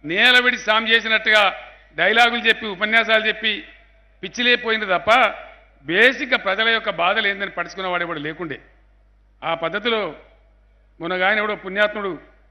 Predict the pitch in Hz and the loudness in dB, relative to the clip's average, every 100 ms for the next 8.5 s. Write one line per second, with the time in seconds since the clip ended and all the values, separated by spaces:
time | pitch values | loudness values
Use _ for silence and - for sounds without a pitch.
0 | _ - 202 226 247 233 226 202 151 - | _ -4 -2 2 0 0 0 0 -2 -12
1 | - _ _ 165 196 214 202 175 156 - | -20 _ _ -4 0 0 0 -6 -8 -14
2 | - _ _ _ _ _ _ _ - 190 | -20 _ _ _ _ _ _ _ -4 -2
3 | 202 202 - 247 147 - - _ _ _ | -2 -4 0 -2 -2 -12 -20 _ _ _
4 | _ _ - 220 247 247 233 233 226 226 | _ _ -14 -6 2 4 4 2 0 0
5 | 202 202 226 233 226 208 220 214 220 208 | -2 2 2 0 -2 -2 -2 -2 -2 -6
6 | 190 214 202 202 208 190 175 175 196 202 | -4 -6 -6 -4 0 0 -2 -6 -8 -8
7 | 214 214 190 180 160 175 175 165 185 175 | -8 -6 -6 -8 -8 -4 0 0 -2 -6
8 | 185 160 151 143 117 | -4 -2 -4 -6 -16